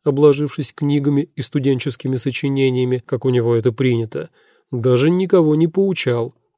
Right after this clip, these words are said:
а смирно сидел рядом с Друппи на специальной собачьей подстилке, занимать которую обычно считает ниже своего достоинства, примерно на триста восемнадцать этажей. Вид у обоих псов был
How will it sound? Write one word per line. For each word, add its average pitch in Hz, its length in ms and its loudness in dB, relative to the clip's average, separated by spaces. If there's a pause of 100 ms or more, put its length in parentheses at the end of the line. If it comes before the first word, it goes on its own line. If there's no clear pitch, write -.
а 127 140 -6
смирно 175 640 -2
сидел 151 480 0
рядом 127 340 2
с 104 60 -6
Друппи 135 540 -2 (340)
на 196 120 2
специальной 151 580 -4
собачьей 139 440 -2
подстилке, 127 760 -2 (360)
занимать 117 460 -2
которую 190 500 2 (120)
обычно 175 340 -4
считает 180 400 -2
ниже 135 300 0
своего 131 400 2
достоинства, 117 800 -4 (200)
примерно 208 600 2
на 156 120 4
триста 170 360 -2
восемнадцать 127 640 -2
этажей. 107 600 -4 (640)
Вид 131 400 -4 (120)
у 147 80 4
обоих 127 480 0
псов 190 400 -2
был 170 260 2